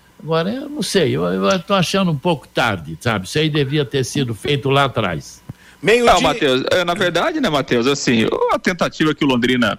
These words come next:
Speaker 3: de repente, tem que tentar fazer, claro, o Londrina não tem dinheiro pra trazer um, um, um grande treinador. Você tem que tentar achar um nome e oferecer pro cara o seguinte: olha, é, você chega aqui e tal,
Speaker 2: Vem,
Speaker 3: você
Speaker 2: é.
Speaker 3: tem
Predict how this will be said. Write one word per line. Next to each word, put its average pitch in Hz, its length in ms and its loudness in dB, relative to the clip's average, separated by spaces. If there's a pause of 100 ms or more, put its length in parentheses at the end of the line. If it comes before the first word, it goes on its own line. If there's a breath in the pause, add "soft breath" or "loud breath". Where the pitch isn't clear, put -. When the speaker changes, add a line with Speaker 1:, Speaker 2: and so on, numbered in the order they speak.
Speaker 3:
de - 120 -2
repente, 120 360 -2
tem 123 160 -2
que 110 60 -8
tentar 113 300 -2
fazer, 107 300 -6
claro, 170 240 -2
o - 20 -8
Londrina 127 180 -4
não 403 100 -4
tem 214 160 -2
dinheiro 127 300 -2
pra 196 140 -6
trazer 139 480 -2
um, 185 80 -6
um, 113 720 -20
um 123 60 -14
grande 135 280 0
treinador. 165 460 -2
Você - 100 -18
tem 202 100 -2
que 247 80 -8
tentar 160 360 2
achar 143 240 -2
um 143 80 -2
nome 151 420 0 (560 soft breath)
e 370 140 0
oferecer 208 420 2
pro 233 100 -10
cara 269 200 -4
o - 20 -4
seguinte: 226 400 -2
olha, 117 340 2
é, 101 800 -2
você - 240 2
chega 147 300 2
aqui 196 380 -4
e 277 40 -8
tal, 143 220 2
Speaker 2:
Vem, 156 220 4
Speaker 3:
você 139 140 -12
Speaker 2:
é. - 20 -8 (140)
Speaker 3:
tem - 20 -2